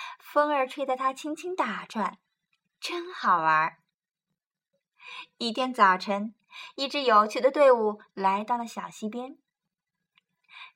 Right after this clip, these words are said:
“您瞧。”老山羊夹着书，书里露出半张粉红色的书签。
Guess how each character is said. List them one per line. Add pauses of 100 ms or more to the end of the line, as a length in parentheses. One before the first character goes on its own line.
(180)
“您
瞧。” (1160)
老
山
羊
夹
着
书， (180)
书
里
露
出
半
张
粉
红
色
的
书
签。